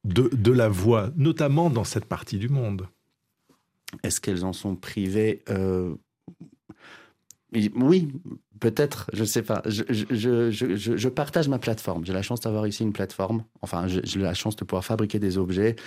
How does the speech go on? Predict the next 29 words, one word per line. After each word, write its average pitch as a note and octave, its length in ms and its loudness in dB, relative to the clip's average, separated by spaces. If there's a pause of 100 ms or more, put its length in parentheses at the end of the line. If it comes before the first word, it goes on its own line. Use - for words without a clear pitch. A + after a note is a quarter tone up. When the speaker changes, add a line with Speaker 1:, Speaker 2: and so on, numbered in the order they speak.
(300)
Speaker 2:
et G2+ 140 -2
qu'ils - 180 -6
soient G2 220 0
vus G#2 180 0 (100)
et G#2+ 120 0
entendus. F#2+ 460 0
Mais A#2 120 2
après, C3+ 320 -2 (260)
je G2+ 120 0
n'aime A2 160 2
pas C3 120 2
cette A2 240 -4
idée A#2 380 2
de G2 160 -2 (100)
donner A2+ 380 6
la A2 160 4
voix G2+ 320 2
à, - 340 -2
à, F#2+ 200 -2
à F#2+ 60 0
des G2 120 0
personnes G2 460 0
parce E2+ 180 -4
qu'en F#2+ 140 -4
fait, G#2+ 160 -4
la G2+ 120 0
voix, G#2+ 220 0
elles G2 220 0
l'ont. G2+ 160 2